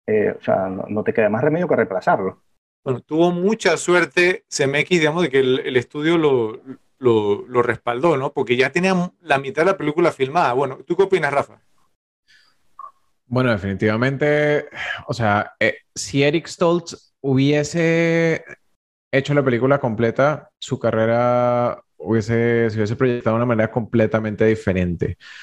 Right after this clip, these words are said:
Speaker 3: Eh, al final el tema con, con Zemeckis es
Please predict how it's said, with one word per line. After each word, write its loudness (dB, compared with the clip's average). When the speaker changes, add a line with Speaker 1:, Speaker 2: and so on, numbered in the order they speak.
Speaker 3:
Eh, 2
al 0
final 0
el 2
tema 0
con, 0
con 0
Zemeckis 0
es -2